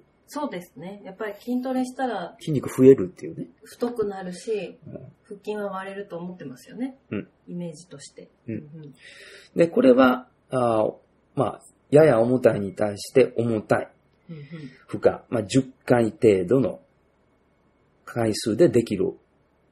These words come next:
Speaker 2: 重さを設定しましょうという言われております。
Speaker 1: はい。
Speaker 2: ね。まあ、いずれも三セット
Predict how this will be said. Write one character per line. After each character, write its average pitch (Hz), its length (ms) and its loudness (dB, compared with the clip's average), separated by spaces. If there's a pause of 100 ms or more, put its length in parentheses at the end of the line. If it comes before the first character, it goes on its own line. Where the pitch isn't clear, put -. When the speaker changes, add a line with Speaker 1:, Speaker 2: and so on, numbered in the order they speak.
(1040)
Speaker 2:
重 101 220 -6
さ 98 120 -2
を 92 60 0
設 - 160 -6
定 98 120 -2
し - 140 -12
ま 98 120 -10
し - 120 0
ょ - 40 2
う - 40 -2
と - 100 -8
い - 100 -10
う - 100 -20 (440)
言 - 100 -16
わ - 60 -10
れ 92 80 -10
て - 120 -14
お - 80 -12
り - 80 -20
ま 147 160 -20
す。 - 180 -20
Speaker 1:
は 175 180 -20
い。 - 20 -12
Speaker 2:
ね。 160 160 -14
ま 143 120 -2
あ、 - 20 -
い 139 60 2
ず 175 120 -2
れ 240 80 8
も 175 120 4
三 123 260 0
セ 143 120 4
ッ 139 120 -2
ト 147 340 4